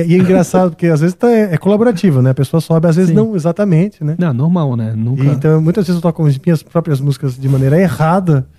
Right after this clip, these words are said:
Speaker 1: <laughs> porque eu tô lá. Mas assim, ótimo, né? Que existe isso, existe esse
Speaker 2: Eu acho,
Speaker 1: grande
Speaker 2: eu acho,
Speaker 1: portal.
Speaker 2: eu acho mágico o fato da pessoa olhar, tipo, um sol sustenido menor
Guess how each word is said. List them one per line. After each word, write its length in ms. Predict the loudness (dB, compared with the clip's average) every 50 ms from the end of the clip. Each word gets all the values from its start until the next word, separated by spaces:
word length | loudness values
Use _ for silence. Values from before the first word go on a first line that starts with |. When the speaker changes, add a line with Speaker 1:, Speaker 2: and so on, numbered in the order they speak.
| _ _ _ _
Speaker 1:
<laughs> 280 | _ _ _ _ _ _
porque 360 | -4 -4 -4 -4 -2 0 2
eu 120 | 2 2
tô 160 | 0 -2 -6 -4
lá. 200 | -4 -4 -6 -6 -10 -20 -20 -20 -20 _ _
Mas 160 | 0 0 0
assim, 240 | 0 0 0 2 2
ótimo, 360 | 4 2 0 -2 -4 -10 -10
né? 140 | -10 -10 -10
Que 120 | -10 -12 -16
existe 320 | -8 -8 -8 -6 -4 -6
isso, 300 | -4 -4 -6 -6 -4 -4
existe 380 | -4 -4 -2 -4 -4 -2 -2 -2
esse 80 | 0 0
Speaker 2:
Eu 60 | -2
acho, 200 | -2 0 0 2
Speaker 1:
grande 140 | 2 4 2
Speaker 2:
eu 40 | 2
acho, 80 | 2 0
Speaker 1:
portal. 320 | 0 0 0 0 2 2
Speaker 2:
eu 80 | 2 2
acho 100 | 0 0
mágico 380 | -2 -2 -2 -4 -4 -4 -6
o 60 | -6 -4
fato 280 | -2 -4 -4 -4 -4
da 80 | -6 -4
pessoa 460 | -4 -4 -6 -4 -4 -4 -4 -4 -2
olhar, 440 | -2 -4 -2 -2 -2 -4 -4 -6 -8 -10 -18 -20 -20 _ _ _ _ _
tipo, 280 | _ -8 -6 -4 -2 -2
um 400 | -2 -2 -4 -6 -8 -10 -12 -16
sol 440 | -18 -12 -8 -6 -4 -4 -4 -4
sustenido 920 | -6 -8 -12 -14 -14 _ -6 -4 -4 -4 -4 -4 -4 -6 -6 -6 -6 -6 -6 _ _ _ _ _ _ -4
menor 640 | -4 -2 -2 -2 -2 -4 -4 -4 -4 -6 -6 -8